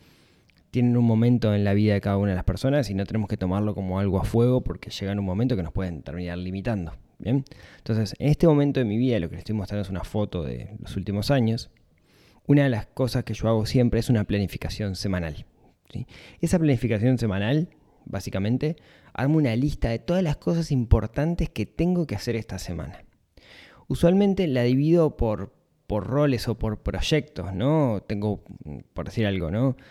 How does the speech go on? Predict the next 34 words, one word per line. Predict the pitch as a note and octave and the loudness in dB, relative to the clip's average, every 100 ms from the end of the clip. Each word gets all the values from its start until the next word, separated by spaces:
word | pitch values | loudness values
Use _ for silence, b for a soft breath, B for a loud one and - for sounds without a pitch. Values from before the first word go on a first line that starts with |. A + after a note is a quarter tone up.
| B B | B B
Un | - G#2 G#2+ G#2 | -4 0 2 0
proyecto | G#2+ A2 G#2+ C#3 D3 - D3+ A#2+ | 0 -2 -2 -2 -2 0 -2 0
que | A2 B2 | -2 0
es | C#3+ A#2+ - | -2 -4 -4
neurona | A2 G#2+ G#2+ A2 G2+ | -2 0 0 -2 -4
financiera, | - G#2 A#2 E3+ D#3+ C3+ C3+ - - | -4 -4 -2 2 2 0 -4 -10 -12
entonces | D3 - F#2 G2 G#2+ | -10 -6 -4 -4 -6
pongo | - G2+ F#2+ | -4 -2 0
la | F#2 | -2
lista | A#2 - G#2+ | -2 -2 -4
de | G#2+ | -2
cosas | A2+ - B2 | -4 -2 -4
que | A2+ | -4
tengo | B2 B2 | -2 0
que | G#2+ | -2
hacer | G#2+ | -4
esta | A2+ A2+ | -6 -8
semana | - A2 G#2+ B2 | -6 -2 0 0
en | |
neurona | G#2+ F#2+ G#2+ | 0 0 0
financiera. | G2+ A#2 E3 G#3 G2 | 0 0 4 4 4
Por | D#2+ | -2
ejemplo, | E2+ C3 A#2+ D3+ D3 B B B - | 0 0 4 4 4 B B B -10
subir | - A2 | -2 0
el | G#2 | 0
podcast. | - F2 - - - - | 0 -2 -2 -16 -20 -18
Eso | G#2 - | -16 -8
es | |
algo | F2 F#2 F#2 B1 - | -6 -2 -2 -4 -8
como | - E2 D#2+ D2+ | -8 -4 -4 -6
re-, | - G2+ - _ | -6 -8 -8 _
repetitivo, | - G#2 G#2 G#2+ G2+ G#2 - A#2 | -8 -4 -4 -6 -8 -6 -6 -2
¿no? | B2 D#3 | 2 2
Recurrente. | - - G#2 G#2+ G#2+ F2 - | 2 -4 -6 -4 -2 -4 -8